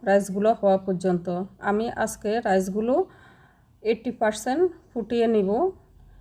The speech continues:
কারণ পরে আরও টোয়েন্টি পার্সেন্ট ফুটিয়ে নেওয়া লাগবে। তো আমি আপনাদেরকে দেখিয়ে দিচ্ছি, এই পর্যায়ে আসলে বুঝবেন যে রাইসগুলো হয়ে গিয়েছে। এখন আমি মশলাগুলো সবগুলো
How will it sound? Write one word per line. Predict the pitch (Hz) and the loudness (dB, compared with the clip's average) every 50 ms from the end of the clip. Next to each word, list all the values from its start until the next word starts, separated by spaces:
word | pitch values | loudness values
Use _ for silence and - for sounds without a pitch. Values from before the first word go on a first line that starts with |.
| - - - - | -20 -16 -6 -2
কারণ | 233 214 202 202 202 220 262 262 - - | 0 2 2 2 2 0 -2 -4 0 4
পরে | 233 220 214 214 208 - - 202 | 4 4 6 4 2 2 2 0
আরও | 202 202 214 | 2 2 0
টোয়েন্টি | 214 254 247 240 226 - 220 214 214 | -2 0 -2 -2 -2 -2 -6 -4 -2
পার্সেন্ট | 202 202 196 - - 240 214 208 240 339 359 349 - - - - _ _ _ - - | -2 -2 -2 -4 -6 -4 -2 -2 0 0 -2 -2 -4 -16 -20 -20 _ _ _ -18 -10
ফুটিয়ে | - 226 196 233 226 220 220 | -8 -6 -4 -2 0 0 2
নেওয়া | 220 214 214 202 196 190 | 2 2 2 2 2 2
লাগবে। | 180 180 170 180 220 320 381 349 - _ _ | 2 0 -2 -2 0 0 0 -2 -4 _ _
তো | - 226 214 | -4 -2 0
আমি | 208 214 214 | 0 0 0
আপনাদেরকে | 220 220 - 214 196 202 208 - 233 214 196 | -2 -2 -2 -4 -4 -4 -4 -4 -6 -2 -2
দেখিয়ে | 196 196 196 - 226 220 | -2 -2 -2 -4 -6 -4
দিচ্ছি, | 208 220 214 214 - - - 220 214 220 - - - 226 | -4 -4 -6 -8 -10 -14 -10 -6 -6 -6 -6 -6 -6 -6
এই | 233 - | -6 -4
পর্যায়ে | - 208 190 180 208 208 - - 202 | -4 -4 -2 0 0 0 2 0 -2
আসলে | 208 - - 226 196 208 220 | -4 -4 -4 -2 -2 -2 0
বুঝবেন | - 214 208 202 202 214 208 208 202 196 | -2 -2 -2 -2 -2 -2 -2 -2 -2 -2
যে | 220 233 359 415 - - - - - - - - - _ _ _ _ _ _ _ _ _ _ _ _ _ _ - - | -2 0 -2 -2 -4 -8 -20 -20 -20 -20 -20 -20 -20 _ _ _ _ _ _ _ _ _ _ _ _ _ _ -4 4
রাইসগুলো | 214 226 208 202 202 - - 214 220 226 | 6 6 6 6 2 -4 -4 -2 -2 -2
হয়ে | 196 214 202 196 202 185 196 | 0 0 0 0 0 0 -2
গিয়েছে। | 208 208 196 196 202 - - - 226 226 330 427 - | -2 -2 -2 -4 -6 -12 -8 -6 -4 -2 -2 -2 -2
এখন | 208 - 226 233 240 | -4 -4 -4 -2 -2
আমি | 233 233 208 190 202 247 269 214 | 0 2 2 2 2 2 0 -2
মশলাগুলো | 208 202 - - 220 220 214 214 214 220 233 - - | -2 -4 -4 -2 -2 -2 -2 -2 -2 -4 -4 -4 -4
সবগুলো | 214 196 185 185 214 220 | -4 -4 -2 -2 0 0